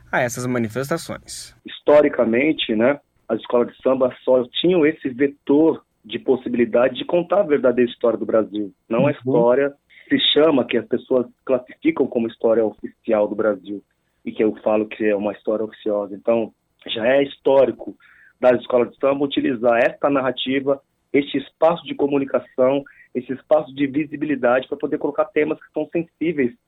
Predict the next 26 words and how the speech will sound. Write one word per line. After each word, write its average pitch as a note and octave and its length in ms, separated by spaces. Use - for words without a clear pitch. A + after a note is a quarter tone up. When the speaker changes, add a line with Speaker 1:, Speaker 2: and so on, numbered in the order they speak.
Speaker 2:
à C3 220
estrutura C#3+ 480
social B2 380
do A2 80
nosso A2+ 240
país. G2+ 260
Speaker 1:
Em - 80
São A#2 260
Paulo, B2+ 480
por A#2 160
exemplo, B2+ 560
a A#2 80
Rosas A#2+ 520
de B2 160
Ouro A2+ 340
vai A2+ 160
falar D#3+ 300
sobre F3 260
a E3 40
resistência D#3 880
e G#2+ 100
igualdade D3+ 580
racial C#3+ 540
no E3 60
enredo D3+ 600
Quindala. A#2 600